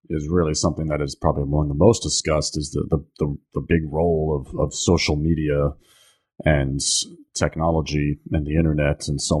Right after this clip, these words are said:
on in, in the lives of millennials. But what I think is really enlightening about this chapter is how there's a real caution to, to not see social media use as, as a cause of millennials' issues,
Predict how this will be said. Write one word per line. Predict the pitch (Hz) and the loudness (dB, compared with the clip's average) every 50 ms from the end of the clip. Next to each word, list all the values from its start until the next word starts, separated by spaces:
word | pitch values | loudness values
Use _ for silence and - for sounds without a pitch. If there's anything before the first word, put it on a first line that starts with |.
| 73 | 0
on | 71 73 71 71 | 0 0 0 0
in, | 71 73 73 - | -2 -2 -4 -4
in | 78 76 | -4 -4
the | 76 | -2
lives | 73 73 73 76 76 71 73 | 0 0 2 2 0 0 -4
of | 71 | -4
millennials. | 65 71 71 76 80 82 78 76 73 73 71 | -4 -2 -2 0 0 2 2 2 0 0 2
But | 73 78 73 - - - - - - - - _ _ _ _ _ _ _ | 2 2 2 2 -2 -8 -14 -14 -14 -16 -20 _ _ _ _ _ _ _
what | - 92 87 | -2 0 2
I | 82 82 | 2 0
think | - - 98 82 - | -2 -2 -4 -2 -2
is | 87 78 76 87 | -2 -2 0 0
really | 92 85 80 80 | 2 2 2 2
enlightening | 78 78 80 80 85 87 85 85 82 80 | 0 2 4 4 4 4 4 2 0 0
about | 78 73 71 76 73 76 76 71 - - - _ _ _ | 0 0 0 2 2 2 2 0 -2 -8 -20 _ _ _
this | - 87 76 - | -2 0 0 0
chapter | - - - 82 82 - - 85 78 78 | 0 2 2 2 2 2 0 0 0 0
is | 76 76 - - | 0 0 -2 0
how | 82 78 76 78 78 76 73 73 - _ _ - | 0 2 2 2 2 0 -2 -4 -8 _ _ 0
there's | 85 82 71 76 | 2 2 2 2
a | 78 | 2
real | 76 92 85 | 2 2 2
caution | - - - - 101 101 95 87 - - 82 73 73 73 76 - _ _ _ _ - - - _ _ _ _ _ - | 2 0 -2 2 4 4 4 4 0 -2 -2 -2 -4 -6 -6 -10 _ _ _ _ -20 -20 -20 _ _ _ _ _ -8
to, | - 92 85 82 80 78 76 76 76 | -2 0 2 2 2 2 0 -2 -4
to | - - 85 80 | -4 -2 0 0
not | 78 82 90 92 - - | 2 2 2 2 0 -2
see | - - - 98 95 90 92 90 85 82 85 80 76 80 85 - _ _ _ _ _ _ _ - | -4 -2 0 2 4 4 4 2 2 0 0 0 -2 -4 -8 -14 _ _ _ _ _ _ _ -6
social | - - 107 92 87 - 87 80 | 0 2 2 2 2 2 0 0
media | 82 85 82 80 80 80 76 | 0 0 0 2 2 2 0
use | 73 76 78 78 76 76 - - - | 0 0 2 2 2 0 -2 -2 -2
as, | - 78 73 73 71 71 71 71 - - - _ _ _ _ _ _ _ _ _ _ - | 0 0 0 0 0 -2 -2 -2 -4 -6 -8 _ _ _ _ _ _ _ _ _ _ 2
as | 98 92 87 - | 4 4 4 2
a | 85 | 0
cause | - - - 98 87 78 71 71 71 - - - - | -6 -2 0 2 2 2 2 -2 -4 -6 -8 -6 -2
of | - 80 78 71 73 73 71 69 - - - - | 0 2 2 2 2 2 0 -2 -4 -6 -2 0
millennials' | 87 82 80 76 76 73 71 71 78 85 | 2 2 2 0 0 -2 -2 0 2 2
issues, | 80 - - 82 78 71 69 67 - - | 2 2 0 0 0 0 -2 -4 -8 -10